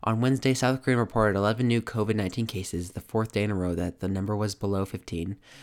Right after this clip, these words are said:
That brought the total number of patients to ten thousand six hundred eighty-three, more than eight thousand of whom have recovered, with two hundred three seven deaths so far. South Korea has one of the lowest covid nineteen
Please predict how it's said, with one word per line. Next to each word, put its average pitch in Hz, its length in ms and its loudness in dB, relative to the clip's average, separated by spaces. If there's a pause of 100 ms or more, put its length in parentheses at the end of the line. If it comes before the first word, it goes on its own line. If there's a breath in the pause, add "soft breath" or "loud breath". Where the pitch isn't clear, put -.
(140 loud breath)
That - 180 0
brought 107 100 4
the 92 80 0
total 110 220 0
number 117 280 4
of 107 100 0
patients 95 340 0
to 90 340 -8 (340 loud breath)
ten 127 280 8
thousand 107 300 4
six - 180 -8
hundred 104 200 0
eighty-three, 98 460 0
more 90 180 0
than 90 220 0
eight 113 220 -2
thousand 98 260 0
of 92 80 -2
whom 104 160 -4
have 95 140 -4
recovered, 95 500 -2 (560 loud breath)
with - 160 -6
two 123 120 0
hundred 113 500 2
three 113 200 2
seven 104 300 -2
deaths 92 240 0
so 95 180 0
far. - 380 -4 (380 loud breath)
South - 260 -2
Korea 107 300 2
has 101 160 0
one 98 80 2
of 87 80 0
the 90 40 -2
lowest 107 380 0
covid 113 320 -2
nineteen 107 640 -4